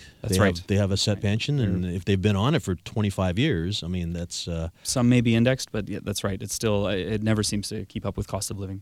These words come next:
Speaker 1: especially here in Victoria.
Speaker 2: Yeah. So the process would be very similar to getting a mortgage as far as getting an appraisal done and things like that, right?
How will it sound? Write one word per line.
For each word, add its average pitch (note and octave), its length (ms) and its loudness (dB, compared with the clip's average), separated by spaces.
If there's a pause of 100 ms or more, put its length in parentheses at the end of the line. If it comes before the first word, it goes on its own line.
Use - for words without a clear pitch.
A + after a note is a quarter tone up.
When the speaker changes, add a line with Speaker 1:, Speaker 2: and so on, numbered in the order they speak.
(120)
Speaker 1:
especially - 340 0
here G#2+ 80 4
in G#2 60 4
Victoria. G2 400 -6 (200)
Speaker 2:
Yeah. E2+ 220 -2 (400)
So G3 280 6
the F3+ 120 6
process G#3 400 2
would C#3 100 6
be A#2+ 80 6
very A#2 180 8
similar G#2 400 6
to G2+ 120 4
getting F#2+ 280 6
a F2+ 60 4
mortgage E2+ 400 2
as E2 80 0
far F2 220 2
as E2 120 2
getting F2+ 240 0
an E2+ 80 -2
appraisal D#2+ 720 0
done D#2 400 -6
and C#2+ 160 -8
things D2+ 200 -4
like C#2 140 -6
that, B1 260 -6
right? C#2 140 -10